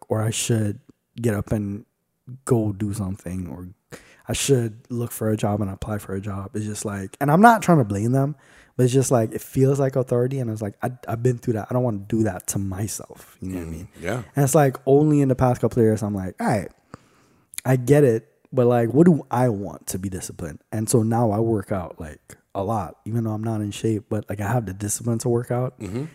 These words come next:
Speaker 1: and I have the discipline to, like, not drink so much and try to eat healthier. And it's like, I'm, there's a reason they call it self-discipline, right? It's, like,
Speaker 2: Mm.
Speaker 1: something you have to do for yourself.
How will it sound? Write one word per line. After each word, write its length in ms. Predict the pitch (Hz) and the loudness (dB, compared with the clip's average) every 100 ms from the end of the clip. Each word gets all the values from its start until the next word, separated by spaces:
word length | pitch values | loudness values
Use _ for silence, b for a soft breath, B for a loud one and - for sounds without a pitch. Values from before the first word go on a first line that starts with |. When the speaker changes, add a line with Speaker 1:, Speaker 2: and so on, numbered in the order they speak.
| - | -4
Speaker 1:
and 140 | 123 | -2
I 40 | 120 | 0
have 100 | 113 | -2
the 100 | 110 | -4
discipline 460 | 110 113 117 123 107 | -4 -6 -4 -4 -4
to, 40 | 117 | -4
like, 240 | 107 98 - _ _ _ - | -6 -8 -14 _ _ _ -8
not 260 | 107 117 | -6 -6
drink 220 | 107 117 | -6 -6
so 140 | 120 131 | -2 0
much 280 | 123 127 - | 0 -4 -6
and 420 | 120 104 98 101 _ _ _ _ _ _ _ _ _ _ - | -6 -4 -4 -8 _ _ _ _ _ _ _ _ _ _ 2
try 220 | 147 139 | 6 6
to 100 | 139 | 4
eat 220 | 123 139 | 0 0
healthier. 340 | 123 123 139 127 | 2 2 4 2
And 120 | 123 | 2
it's 140 | 120 | 0
like, 260 | 131 113 107 - | 0 0 -2 4
I'm, 600 | 147 160 165 147 135 139 _ _ _ _ _ | 6 8 6 4 0 -6 _ _ _ _ _
there's 180 | 156 156 | 6 10
a 80 | 156 | 10
reason 220 | 208 175 | 10 8
they 100 | 135 | 6
call 220 | - 131 | 6 4
it 120 | 120 | 4
self-discipline, 1300 | - - - 135 - - - - 104 107 - - 90 | -2 -2 2 2 0 -6 -6 -8 -8 -8 -8 -10 -10
right? 140 | 90 95 | -10 -10
It's, 180 | - - | -8 -6
like, 140 | 101 | -4
Speaker 2:
Mm. 20 | |
Speaker 1:
something 320 | - 127 120 104 | -2 -2 -2 -4
you 120 | 104 | -4
have 180 | 101 101 | -6 -8
to 100 | 95 | -10
do 220 | 95 95 | -10 -14
for 140 | - | -14
yourself. 340 | 85 87 - | -14 -10 -10